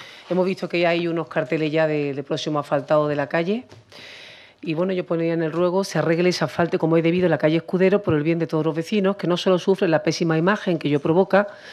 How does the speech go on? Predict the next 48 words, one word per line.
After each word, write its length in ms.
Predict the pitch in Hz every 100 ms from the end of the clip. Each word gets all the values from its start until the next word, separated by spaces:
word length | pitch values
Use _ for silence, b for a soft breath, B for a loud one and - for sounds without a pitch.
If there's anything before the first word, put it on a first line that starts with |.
| B
sino 300 | - 160 151
el 60 | 139
riesgo 320 | 160 180 180
de 60 | 175
una 140 | 170
calzada 460 | 165 156 175 170 170
que 80 | 151
ahora 140 | 170
presenta 600 | 165 139 160 151 175 - -
un 180 | 151 139
desnivel 480 | 131 131 170 165 139
debido 220 | 139 147
a 20 |
la 100 | 139
zanja 460 | - 139 127 131 -
que, 240 | 117 -
que 100 | -
se 160 | - 135
abrió. 300 | 156 160 - - B B B B B B B B
Otra 280 | - 160 165
de 40 | 160
las 300 | 151 151 -
que, 240 | 143 151
cosas 340 | 151 143 147
que 140 | - 147
vienen 220 | 151 151
contempladas 500 | 151 135 135 160 160
en 80 | 147
el 60 |
ruego 240 | 151 202 202
es 40 |
que 120 | 202 165
se 160 | 156
vele 200 | 160 180
desde 180 | 175 151
el 60 | 147
propio 280 | 156 156
ayuntamiento 560 | 151 143 147 165 190 202
para 200 | - 160
que 120 | 160
las 80 | 151
empresas 400 | 147 208 - -
públicas 420 | - 202 196 190
den 120 | 175
un 80 | 165
ejemplo 420 | 151 - 196 190
del 100 | 180
cumplimiento 720 | 165 151 - 147 170 160 180